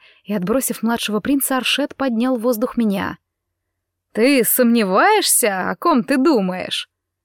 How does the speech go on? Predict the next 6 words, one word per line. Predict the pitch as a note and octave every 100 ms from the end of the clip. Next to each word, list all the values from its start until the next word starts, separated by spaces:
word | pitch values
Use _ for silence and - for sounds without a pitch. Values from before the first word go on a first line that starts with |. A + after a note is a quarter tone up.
| _ _ _ _ _ _ _ _
"Герцог | G3 F3+ C4+ A3 - A#3+ -
Анвентар!" — | A#3+ B3 G#3 B3 A3+ E4 C#4 G#3 - _ _
с | - -
трудом | G#3+ G#3 G#3+
выдохнула | G3 G3 - A3
я. | A3 G#3 F3+